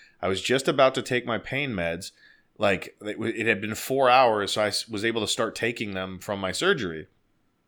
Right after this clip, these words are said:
I was like, "I haven't done anything, and I've been here for two hours.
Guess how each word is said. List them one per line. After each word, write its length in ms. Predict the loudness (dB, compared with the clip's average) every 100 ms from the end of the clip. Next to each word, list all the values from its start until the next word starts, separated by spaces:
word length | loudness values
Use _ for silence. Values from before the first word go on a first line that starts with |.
| _ -4
I 40 |
was 120 | 0 0
like, 100 | 2
"I 80 |
haven't 280 | 4 4 2
done 180 | 2 2
anything, 320 | 2 -2 -6 -6 -16 -20 -6
and 80 | 0
I've 60 |
been 100 | 2
here 120 | 2 0
for 100 | 0
two 220 | 2 6
hours. 320 | 6 4 0